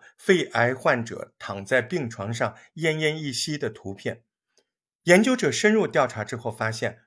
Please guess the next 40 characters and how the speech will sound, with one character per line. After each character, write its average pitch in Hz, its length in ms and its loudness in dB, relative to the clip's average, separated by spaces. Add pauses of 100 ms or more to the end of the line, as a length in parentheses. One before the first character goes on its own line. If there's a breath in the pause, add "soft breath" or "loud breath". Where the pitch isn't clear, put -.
(100)
确 - 180 -2
实 98 320 -8 (260 soft breath)
看 214 220 2
到 139 100 2
这 170 160 -4
些 131 200 -2
图 - 260 -14
片 - 340 -4 (260 soft breath)
确 233 260 4
实 123 300 -4
引 104 240 -6
发 110 200 -2
了 107 120 -6
人 98 180 -6
们 104 120 -8
的 101 260 -10
压 127 280 0
力 120 280 -12
和 - 160 -10
焦 104 300 -8
虑。 107 220 -14 (380)
但 110 280 -2
是， - 400 -10 (320)
但 110 280 -2
是， - 420 -8 (260)
但 196 180 2
是 - 180 -4
非 160 160 -8
常 113 180 -4
重 117 220 -6
要。 107 220 -6 (340 soft breath)
但 208 140 6
是 190 300 0 (180 loud breath)
对 247 140 4
于 214 100 2
这 226 120 2
些 220 160 6
人 165 220 4
来 139 160 0
说， 170 340 0